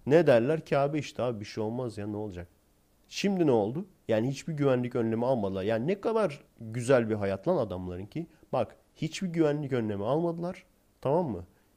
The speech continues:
Yıldırım çarptı, düştü. Yüz tane kişiyi öldürdü. Takdir-i ilahi diyorsun. "Tamam." diyorlar, "eyvallah." diyorlar. Bir.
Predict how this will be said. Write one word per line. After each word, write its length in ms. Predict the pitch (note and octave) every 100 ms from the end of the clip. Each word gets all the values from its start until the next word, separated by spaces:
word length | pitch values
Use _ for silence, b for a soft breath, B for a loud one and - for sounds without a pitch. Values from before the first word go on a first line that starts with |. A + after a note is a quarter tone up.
| b _
Yıldırım 440 | B2 D#3 D#3+ E3+ E3+
çarptı, 540 | C3+ A2+ - C#3+ F3 - _ _
düştü. 500 | C#3+ D#3 - - D#3+ F3+ _ _ -
Yüz 440 | B2+ C#3+ F#3+ -
tane 320 | - B2 A2 G#2+
kişiyi 380 | A2+ - D3
öldürdü. 560 | E3+ F3 E3+ E3+ E3+ G3+ - _ _ _ -
Takdir-i 440 | - - - E3
ilahi 460 | E3 D#3 D#3 E3 E3
diyorsun. 380 | F3 E3+ G3+ G3 - - _ _
"Tamam." 400 | - D3+ F#3 D#3
diyorlar, 280 | B2 A2 G2
"eyvallah." 540 | C3+ C3+ A2 G2+ G2 -
diyorlar. 320 | A#2 E3 C3+
Bir. 220 | D3+ -